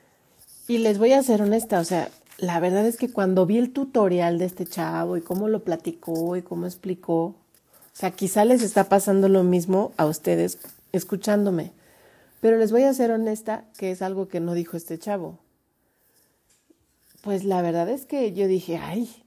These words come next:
después de que vi el video dije, "Pues está, como decimos acá en México, está papita, ¿no?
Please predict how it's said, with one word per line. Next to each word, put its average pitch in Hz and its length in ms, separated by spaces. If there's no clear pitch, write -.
después 185 320
de 226 140
que 220 100
vi 202 120
el 190 100
video 196 380
dije, 165 360
"Pues - 140
está, 175 520
como 165 220
decimos 202 420
acá 208 200
en 208 100
México, 208 300
está 190 280
papita, 220 540
¿no? 202 240